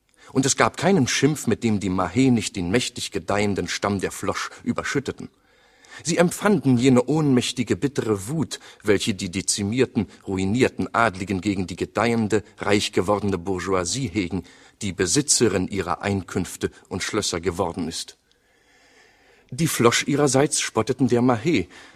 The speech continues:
Sie meinten, es stünde ihnen weit besser an, statt sich wie mit einem Königsmantel in ihren Lumpen zu drapieren, diese zu flicken. Sie schalten sie elende Hungerleider und drohten,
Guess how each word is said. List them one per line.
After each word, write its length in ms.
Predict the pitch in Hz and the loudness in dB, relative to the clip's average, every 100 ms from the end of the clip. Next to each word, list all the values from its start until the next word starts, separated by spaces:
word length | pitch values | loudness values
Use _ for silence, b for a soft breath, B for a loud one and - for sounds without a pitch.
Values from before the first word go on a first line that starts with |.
| B B | B B
Sie 140 | - 170 | 0 4
meinten, 420 | 170 196 - 196 | 6 4 2 2
es 120 | 175 | 2
stünde 320 | - - 196 | 2 2 4
ihnen 300 | 170 175 156 | 4 2 4
weit 180 | 151 135 | 4 4
besser 360 | 170 - 170 151 | 4 4 2 2
an, 160 | 165 | 2
statt 280 | 147 - 135 | 0 0 0
sich 240 | - 131 - | 0 -2 2
wie 60 | |
mit 200 | 131 120 | 2 2
einem 240 | 117 110 107 | 2 0 0
Königsmantel 800 | 156 165 156 - 147 143 135 123 | 0 0 -2 -2 0 0 2 0
in 100 | 120 | 2
ihren 240 | 117 107 | 2 2
Lumpen 380 | 147 160 - 151 | 2 0 -4 -4
zu 160 | - 113 | -4 -2
drapieren, 600 | 110 - - 156 156 B B - | -2 -4 -4 -2 -2 B B -2
diese 260 | 147 120 | 0 0
zu 160 | - 135 | 0 -2
flicken. 460 | - 170 180 - - _ _ _ B | -2 0 0 -2 -8 _ _ _ B
Sie 160 | - 131 | 0 2
schalten 380 | - 117 110 101 | 4 4 4 0
sie 120 | 104 | 4
elende 380 | 127 120 98 92 | 6 6 4 0
Hungerleider 560 | 151 151 135 131 127 | 0 0 2 2 2
und 220 | 98 90 - | 0 -2 2
drohten, 400 | 123 120 127 | 4 4 0